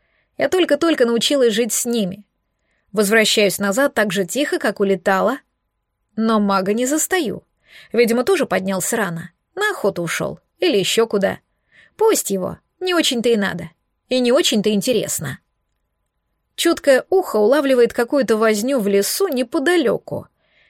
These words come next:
и, как мне кажется, даже различает голоса. Разные. Хм. Я аккуратно перелетаю через завал, который сама устроила. Вот как филигранно с крылышками теперь умею обращаться.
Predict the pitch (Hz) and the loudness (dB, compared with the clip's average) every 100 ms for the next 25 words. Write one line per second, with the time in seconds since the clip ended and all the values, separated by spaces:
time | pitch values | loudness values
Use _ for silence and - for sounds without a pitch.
0 | _ - 202 226 214 202 - 339 339 339 | _ -4 0 0 2 -2 0 0 0 0
1 | - 240 214 262 294 285 240 214 196 - | -2 0 0 2 2 0 2 0 2 2
2 | 214 196 226 240 247 - - - _ _ | 0 2 2 2 0 -4 -6 -12 _ _
3 | _ _ _ _ _ - 320 277 175 185 | _ _ _ _ _ -4 0 0 -2 -6
4 | 180 151 - _ _ _ _ _ _ _ | -6 -8 -12 _ _ _ _ _ _ _
5 | - 359 370 208 208 - _ _ _ _ | -10 -4 -2 -2 -6 -18 _ _ _ _
6 | _ _ _ _ 220 254 320 - 339 403 | _ _ _ _ -2 2 2 2 0 0
7 | 349 226 247 240 233 240 208 - 208 202 | -2 0 2 4 2 4 0 2 0 0
8 | 175 196 170 170 269 - - - _ 320 | 2 0 2 0 0 -2 -16 -20 _ 0
9 | 339 330 294 - 370 302 196 - 226 196 | 2 4 2 2 -2 0 -2 -2 0 2
10 | 165 151 185 _ _ _ _ _ _ 196 | 0 -6 -10 _ _ _ _ _ _ 0
11 | 214 254 392 - 262 233 233 220 202 - | 0 0 -4 -2 0 2 4 2 0 -4
12 | - 247 330 - 220 190 208 214 208 202 | 0 2 2 0 0 -2 -2 0 2 2
13 | 202 196 147 208 - - - - | 0 2 0 0 -4 -6 -8 -12